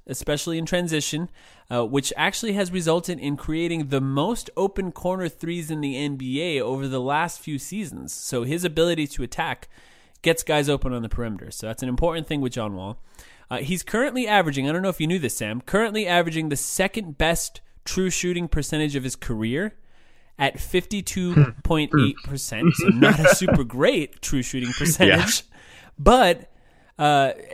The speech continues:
Speaker 1: being, I was actually surprised. I felt like his efficiency was going down, but in reality, he's just not super efficient over the course of his career. Um, the big part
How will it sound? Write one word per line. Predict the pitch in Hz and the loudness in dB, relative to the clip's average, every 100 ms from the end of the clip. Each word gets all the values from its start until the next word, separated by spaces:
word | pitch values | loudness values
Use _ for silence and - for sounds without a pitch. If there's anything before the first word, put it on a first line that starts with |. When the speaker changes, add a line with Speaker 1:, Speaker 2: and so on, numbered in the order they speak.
| 160 | -2
Speaker 1:
being, | 156 208 214 190 180 - 165 147 165 - | 2 4 2 0 -4 -4 -6 -8 -10 0
I | 196 | 2
was | 254 | 4
actually | 214 160 147 | 2 0 -2
surprised. | - 135 113 | 0 0 0
I | 113 | -6
felt | - 202 214 | 6 6 6
like | 151 143 | 2 -4
his | 127 | -6
efficiency | 123 143 139 131 | -4 -4 -2 -6
was | 120 | -8
going | 113 117 110 | -6 -6 -4
down, | 143 147 110 | -2 -2 -2
but | 113 | -6
in | 127 131 | -4 -2
reality, | 147 220 165 147 | 0 0 0 0
he's | 147 139 | -4 -6
just | 151 | -6
not | 143 147 147 | -2 0 0
super | - 151 147 127 | -2 0 0 0
efficient | - 160 - 123 139 - - - - | 0 -2 -2 -4 -4 -6 -12 -20 -4
over | 139 151 156 | 2 4 4
the | |
course | 143 165 147 | 4 4 2
of | |
his | 139 | -4
career. | - 135 180 135 90 _ _ _ _ _ - | -6 -4 -2 -4 -8 _ _ _ _ _ -10
Um, | 139 135 135 131 135 135 _ | 0 2 2 -2 -6 -10 _
the | 165 156 165 | -18 -2 0
big | 135 135 196 233 240 220 - | 0 10 12 12 8 -2 0
part | 196 151 107 | 2 4 0